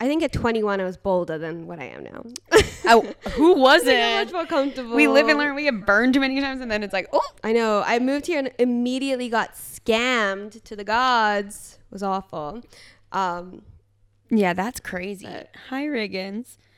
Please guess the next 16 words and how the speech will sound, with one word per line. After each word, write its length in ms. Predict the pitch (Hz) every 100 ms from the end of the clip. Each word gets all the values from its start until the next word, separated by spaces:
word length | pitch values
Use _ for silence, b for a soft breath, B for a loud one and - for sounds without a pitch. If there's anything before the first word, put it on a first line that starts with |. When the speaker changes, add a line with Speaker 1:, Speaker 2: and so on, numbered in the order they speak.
| _ _
Speaker 2:
Do 80 |
you 60 | 233
have 100 | 226
something 240 | 254 269
to 140 | 240 262
say? 360 | 240 208 233 330
Speaker 1:
I 60 |
felt 180 | 214 214
like 260 | 220 214 -
going 240 | 196 190
back 180 | 190 180
to 80 | -
Australia 380 | 180 185 165 160
was 120 | 175
just, 140 | 175 170
like, 180 | 165